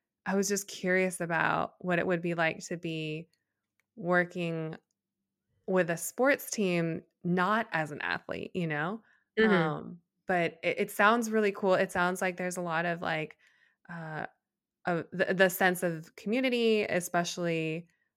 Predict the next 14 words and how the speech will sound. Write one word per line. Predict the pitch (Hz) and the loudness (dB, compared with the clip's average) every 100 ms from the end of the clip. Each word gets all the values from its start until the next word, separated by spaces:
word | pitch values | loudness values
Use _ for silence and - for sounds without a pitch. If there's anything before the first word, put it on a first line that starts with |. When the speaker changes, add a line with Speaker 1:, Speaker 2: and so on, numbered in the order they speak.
| - | -12
Speaker 1:
um, | 175 160 151 - | -6 -4 -4 -4
around | 175 170 160 165 | -2 0 0 -2
just | 165 | -6
kind | - 165 | -8 -6
of, | 160 160 | -6 -6
like, | 160 | -6
championing | - 165 170 165 160 | -6 -6 -6 -6 -6
the | 170 | -6
team | 170 175 160 160 | -6 -6 -4 -6
and | 156 | -6
making | 160 165 160 | -8 -8 -10
the | |
team | 165 160 | -10 -12
successful. | 170 - 208 220 - 196 180 180 | -14 -8 -6 -6 -4 -2 -2 -4